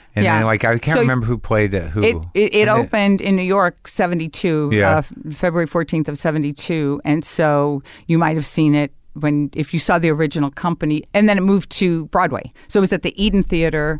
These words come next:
Speaker 1: Who was
Speaker 2: I was
Speaker 1: it?
Speaker 2: in college,
Speaker 1: Who played
Speaker 2: so
Speaker 1: Rizzo on Broadway?
Speaker 2: Uh, Adrienne Barbeau.
Speaker 1: Mm. And who played the good girl?
Speaker 2: Uh, Carol Demas.
Speaker 1: Huh. I
Speaker 2: So
Speaker 1: wonder who I saw.
Speaker 2: But you might have seen Barry Bostwick, maybe?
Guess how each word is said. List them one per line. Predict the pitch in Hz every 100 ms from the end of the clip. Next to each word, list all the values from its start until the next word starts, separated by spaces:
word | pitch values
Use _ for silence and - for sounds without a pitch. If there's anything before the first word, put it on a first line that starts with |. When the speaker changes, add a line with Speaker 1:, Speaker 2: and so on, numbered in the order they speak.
| -
Speaker 1:
Who | - 147
was | 175
Speaker 2:
I |
was | 247
Speaker 1:
it? | 202
Speaker 2:
in | 190
college, | 196 170 143
Speaker 1:
Who |
played | 147 143
Speaker 2:
so | 120
Speaker 1:
Rizzo | 123 120 113
on | 104
Broadway? | 98 98 90 82 - - -
Speaker 2:
Uh, | 180 165 -
Adrienne | 180 170 170
Barbeau. | 151 143 135 127 - - - - -
Speaker 1:
Mm. | 107 98 76 69 _ _ -
And | 101
who | 117
played | - 117 107
the | 101
good | 90 104 92
girl? | 87 78 - _ - - - _ - -
Speaker 2:
Uh, | 180 160
Carol | - 175 165
Demas. | 147 160 143 - - - _ _ _
Speaker 1:
Huh. | - 113
I | - _ _ _
Speaker 2:
So | - 107
Speaker 1:
wonder | 120 139 113
who | 113
I | 95
saw. | - 107 95
Speaker 2:
But | 190
you | 226
might | 208 202
have | 190
seen | - 180
Barry | 165 170
Bostwick, | 147 147 - 208 220 233 - -
maybe? | 208 214 226 254